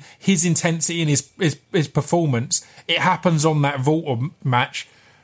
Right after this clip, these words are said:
The commentary do a really good job. And, and one of the, the, the commentator that, that, that covers a lot of their, their history is former Tuesday Night Jaw h-,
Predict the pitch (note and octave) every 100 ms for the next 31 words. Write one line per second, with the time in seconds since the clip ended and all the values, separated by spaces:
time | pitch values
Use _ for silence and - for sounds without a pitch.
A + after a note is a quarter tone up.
0 | _ C#3+ - D#3+ D#3 D3 C#3 C3+ C3 D3
1 | C3+ C3+ A#2+ D3 C3 - E3+ F#3 F#3 D#3
2 | D3+ D3 D#3+ C#3 D3 B2 A#2 _ _ _
3 | - C#3 - _ D#3 - E3 C#3+ C#3 C3
4 | - _ _ C#3+ D#3 D#3+ C#3+ - C#3+ C3+
5 | C3+ C#3 C3 B2+ C3 B2+ - - - _
6 | E3 C#3 A#2+ E3 - B2+ B2 - - D3
7 | B2+ A#2 B2+ A#2 A#2+ B2 A#2+ A2+ A#2+ -
8 | -